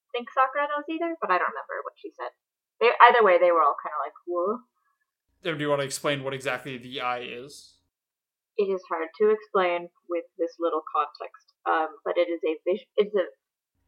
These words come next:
Speaker 2: Do you want me
Speaker 1: Okay.
Speaker 2: to tell you based on my limited context so you can fill in the
Speaker 1: Yeah,
Speaker 2: gaps
Speaker 1: yeah, yeah,
Speaker 2: later?
Speaker 1: yeah, yeah, yeah, yeah, yeah, yeah.
Speaker 2: Okay. So basically what it can do is it can see through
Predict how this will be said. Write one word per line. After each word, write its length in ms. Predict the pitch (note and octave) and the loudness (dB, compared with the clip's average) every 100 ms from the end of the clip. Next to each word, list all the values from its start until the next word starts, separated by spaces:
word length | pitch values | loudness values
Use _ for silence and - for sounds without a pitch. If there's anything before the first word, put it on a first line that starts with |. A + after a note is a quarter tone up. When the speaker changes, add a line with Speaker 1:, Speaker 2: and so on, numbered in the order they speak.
| - | -6
Speaker 2:
Do 80 | |
you 40 | D#3+ | 0
want 120 | D3+ | 2
me 40 | D3 | 4
Speaker 1:
Okay. 60 | |
Speaker 2:
to 60 | - | 4
tell 100 | D3 | 4
you 180 | D3 D3 | 2 0
based 300 | D3 C#3+ D#3 | 0 0 0
on 120 | C3+ | -2
my 200 | C3 C3+ | -2 -2
limited 380 | C#3+ D#3+ F3 E3+ | -2 -4 -6 -6
context 440 | F3+ F3 G3 F3+ | -6 -4 -4 -6
so 60 | D3 | -10
you 220 | C3+ C3+ | -12 -12
can 340 | D#3 C3 B2+ - | -10 -10 -12 -12
fill 260 | - C#3 | -8 -6
in 60 | C3+ | 0
the 60 | G#3 | 6
Speaker 1:
Yeah, 220 | G#3+ G3+ | 8 8
Speaker 2:
gaps 40 | |
Speaker 1:
yeah, 60 | G3 | 6
yeah, 140 | F#3+ | 6
Speaker 2:
later? 60 | F3+ F3+ | 4 4
Speaker 1:
yeah, 100 | F3+ | 4
yeah, 120 | F3 | 2
yeah, 280 | E3+ E3 D#3 | 2 0 0
yeah, 240 | D#3 D3+ | -2 -4
yeah, 140 | C#3+ C3+ B2 _ _ _ _ - | -4 -6 -8 _ _ _ _ -10
yeah. 60 | |
Speaker 2:
Okay. 180 | D3+ B2+ - _ _ - | -8 -8 -12 _ _ -8
So 220 | - E3+ | -2 2
basically 360 | E3 G3+ B3 | 2 2 2
what 120 | G#3 G3 | 2 2
it 60 | |
can 100 | F3+ D#3+ | -2 -4
do 160 | D3+ | -4
is 280 | D3+ D#3 D3+ | -4 -6 -8
it 60 | D#3 | -8
can 200 | F3+ D#3 | -8 -8
see 460 | C#3+ - F3 F3 F3 | -10 -12 -12 -12 -14
through 880 | E3+ D#3+ D3 D3 C#3+ C#3 C3 B2+ | -10 -8 -4 -4 -6 -10 -14 -18